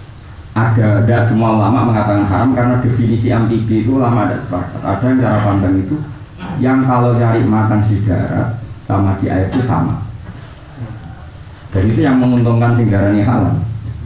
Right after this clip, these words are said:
Jadi tes saya kepiting gak kok musola iki. Paham ya, Mas? Gak kok musola iki. Nah, ini cara keluar tepat lewat pintu. Berarti dia di darat sama di air sama-sama terkontrol. Contoh kayak kodok. Kodok itu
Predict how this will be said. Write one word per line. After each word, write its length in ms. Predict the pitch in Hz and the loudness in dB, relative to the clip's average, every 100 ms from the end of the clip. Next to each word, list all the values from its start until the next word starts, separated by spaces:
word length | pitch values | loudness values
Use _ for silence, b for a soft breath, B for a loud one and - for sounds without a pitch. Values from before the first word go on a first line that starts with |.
| - - - | -12 -14 -6
Jadi 240 | 127 151 160 | -2 0 2
tes 140 | 151 | 2
saya 160 | 143 127 | 2 2
kepiting 360 | 127 131 127 147 | 2 2 2 2
gak 160 | 98 98 | 2 2
kok 80 | 117 | 2
musola 360 | 113 107 107 101 | 2 2 2 2
iki. 240 | - - | 0 -2
Paham 240 | - 123 123 | 0 2 2
ya, 160 | 101 | 2
Mas? 80 | - - - | 0 -2 -6
Gak 120 | 98 | -4
kok 120 | 95 - | -2 -2
musola 320 | - - - | -4 -4 -6
iki. 160 | - - - - - - - - - | -8 -8 -12 -14 -16 -16 -8 -6 -4
Nah, 240 | - 151 139 | -2 0 2
ini 240 | 170 180 | 2 2
cara 300 | 160 156 156 | 2 2 2
keluar 340 | 156 151 151 | 2 2 2
tepat 320 | 135 123 143 135 | 0 0 0 2
lewat 180 | 135 - | 2 2
pintu. 380 | 135 127 120 95 | 2 2 0 0
Berarti 400 | 104 104 165 - | 0 0 0 2
dia 260 | 127 131 | 2 2
di 80 | 120 113 | 0 0
darat 420 | 104 110 113 - | 0 2 0 0
sama 320 | 113 117 113 | 0 2 2
di 380 | 113 107 98 92 - - - - - - - - - - - - 98 | 2 2 0 -4 -8 -18 -20 -20 -20 -20 -18 -16 -16 -14 -12 -10 -6
air 320 | 95 101 123 | -2 2 2
sama-sama 540 | 131 123 120 120 123 123 | 4 4 4 4 4 2
terkontrol. 580 | 120 101 98 - - - | 2 2 2 0 -4 -6
Contoh 260 | - 131 170 | 0 2 2
kayak 160 | 160 - | 2 2
kodok. 360 | 131 127 117 - 101 - - - - - - - - - - - - | 2 2 0 0 0 -2 -6 -12 -14 -16 -16 -14 -16 -16 -16 -10 -2
Kodok 360 | 120 120 139 131 | 0 2 2 2
itu 120 | 127 | 2